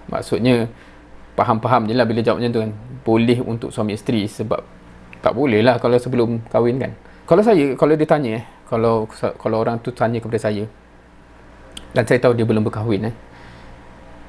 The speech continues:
first saya akan tanya, "Kenapa? Kenapa nak ngorat tu kenapa? Ap-, apa tujuannya kan?" Dan kalau apa-apa tujuan yang tidak, um, selari dengan syariat, saya akan explain lah. Ni tak selari dengan syariat ni.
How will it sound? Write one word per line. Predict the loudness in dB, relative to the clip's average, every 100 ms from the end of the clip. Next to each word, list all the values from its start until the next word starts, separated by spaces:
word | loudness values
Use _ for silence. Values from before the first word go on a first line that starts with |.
| -20 -20 -20 -20 -20 -20 -20 -20 -20 -2
first | 2 4
saya | 4
akan | 2 2
tanya, | 0 -2
"Kenapa? | -2 -2 -4 -6 -12 -20 -20 -20 -20 -12
Kenapa | -2 0 0 -2
nak | -2
ngorat | 0 0 0
tu |
kenapa? | 0 -2 -2 -8 -8
Ap-, | -8 -8 -8 -4
apa | -2 0 2
tujuannya | 2 4 2 2
kan?" | -2 -4 -12 -18 -20 -10 -2
Dan | 0
kalau | 2 2
apa-apa | 2 2 2 0 -2
tujuan | -2 2 2 2
yang | -2 -4
tidak, | -4 0 2 2 -2 -20 -20 -20 -6
um, | -2 -2 -2 -6 -6
selari | -2 0 2 0
dengan | -2
syariat, | -4 -2 -2 -4 -6 -8
saya | -10 -6
akan | -4 -6 -8 -14 -18 -10
explain | -10 0 2 2
lah. | 0 -6
Ni | -8
tak | -6 -8
selari | -4 -2 0
dengan | 2 2
syariat | 0 0
ni. | -4